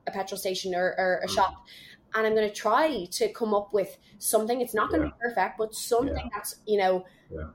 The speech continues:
Speaker 1: better than hitting
Speaker 2: Yes.
Speaker 1: what I call the fuck it button and going,
Speaker 2: Yeah,
Speaker 1: "Oh,
Speaker 2: yeah, yeah.
Speaker 1: you know, my diet's out the window."
Speaker 2: Yeah, yeah, yeah. That's exactly it. And there's, sometimes you go to a deli, you can get a very tasty sandwich that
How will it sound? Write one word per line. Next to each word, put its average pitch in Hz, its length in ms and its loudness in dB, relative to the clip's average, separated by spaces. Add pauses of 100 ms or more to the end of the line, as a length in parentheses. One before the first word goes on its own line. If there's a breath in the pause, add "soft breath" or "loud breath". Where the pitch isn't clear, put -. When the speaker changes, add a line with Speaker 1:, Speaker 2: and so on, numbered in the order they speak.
(260)
Speaker 1:
better 226 520 8
than 190 540 4 (260)
hitting 202 300 4
Speaker 2:
Yes. 180 180 0
Speaker 1:
what 190 200 4
I - 40 -12
call 190 140 2
the 190 80 -8
fuck 202 240 -2
it 190 60 -8
button 185 320 -2
and 190 140 -2
going, 175 440 4
Speaker 2:
Yeah, 92 400 0
Speaker 1:
"Oh, 82 100 8
Speaker 2:
yeah, 82 180 0
yeah. 78 220 -2 (300)
Speaker 1:
you 226 100 4
know, 196 140 6
my 190 100 2
diet's 190 320 4
out 175 160 0
the 190 60 -6
window." 170 420 -4 (680 soft breath)
Speaker 2:
Yeah, 78 300 -2
yeah, 78 280 -4 (280)
yeah. 78 360 -2
That's 160 240 6
exactly 90 520 -2
it. 92 200 -2
And 90 380 -4 (260)
there's, 113 540 0
sometimes 135 520 6
you 120 80 2
go 120 160 10
to 120 160 4
a 104 40 2
deli, 113 420 6
you 101 60 2
can 101 200 -2
get 107 160 2
a 101 200 4 (220)
very 117 280 6
tasty 110 420 2
sandwich 104 640 -2
that 92 300 -4